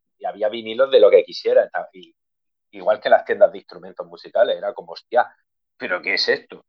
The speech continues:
¿Sabes? Que otro, otro, otro nivel, otro nivel. Siempre los yankees para estas cosas sí, sí van bien, ¿eh? Ya te digo.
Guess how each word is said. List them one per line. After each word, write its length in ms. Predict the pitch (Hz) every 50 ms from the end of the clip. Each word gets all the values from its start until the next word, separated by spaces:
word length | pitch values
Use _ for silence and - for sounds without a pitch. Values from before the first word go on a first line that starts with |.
| _
¿Sabes? 300 | - - 90 95 101 92
Que 140 | 82 80 82
otro, 220 | 85 87 104 113 -
otro, 340 | 117 110 - 135 123 117 117
otro 240 | 131 127 120 117 104
nivel, 360 | 90 87 82 82 82 78 _ _ _ -
otro 200 | 101 98 92 85
nivel. 260 | 80 82 85 87 85
Siempre 540 | - - 98 92 - 107 107 104 104 - _ _
los 180 | 104 101 95
yankees 320 | 101 113 113 113 - 131 -
para 120 | 127 110
estas 180 | - - 104 -
cosas 280 | - 110 107 123 104
sí, 280 | - - 95 87 85 - _ _ _ _ _ _ _ _ _ _ _
sí 160 | - - 120
van 160 | 98 85 80 80
bien, 240 | 92 95 85 82
¿eh? 80 | 95 - _ _ _ _ _ _ _ _ _ _ _ _ _ _ _ _ _ _ -
Ya 120 | 95 95
te 100 | - 92
digo. 300 | 87 92 90 90 87 -